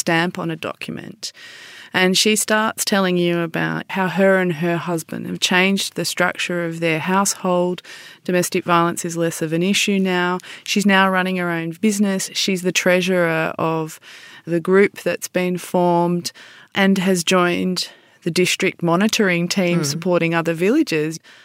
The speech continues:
Speaker 1: it's incredibly inspiring.
Speaker 2: Mm.
Speaker 1: And that's really hard work. If you meet some of the women who are leading these civil society organisations at higher levels and the advocacy work that they're doing on tough, tough issues,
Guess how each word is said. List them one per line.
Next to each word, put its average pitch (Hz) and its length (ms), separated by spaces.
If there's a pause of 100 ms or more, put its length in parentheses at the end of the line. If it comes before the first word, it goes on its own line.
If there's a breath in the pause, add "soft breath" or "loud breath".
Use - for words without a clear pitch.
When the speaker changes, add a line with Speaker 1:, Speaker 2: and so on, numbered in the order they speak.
(160 loud breath)
Speaker 1:
it's 214 180
incredibly 196 680
inspiring. 190 840
Speaker 2:
Mm. 156 220
Speaker 1:
And 247 60
that's - 200
really 285 320
hard 233 320
work. - 520 (460 loud breath)
If 185 140
you 185 120
meet 190 280
some 190 160
of 185 100
the 185 100
women 185 280
who 175 200
are 170 80
leading 175 500
these 170 500 (400 loud breath)
civil 180 260
society 170 500
organisations 165 840
at 170 140
higher 160 260
levels 156 440
and 165 140
the 151 140
advocacy 160 880 (140)
work 165 320
that - 120
they're 170 140
doing 180 400
on 165 220
tough, - 600
tough - 460
issues, - 720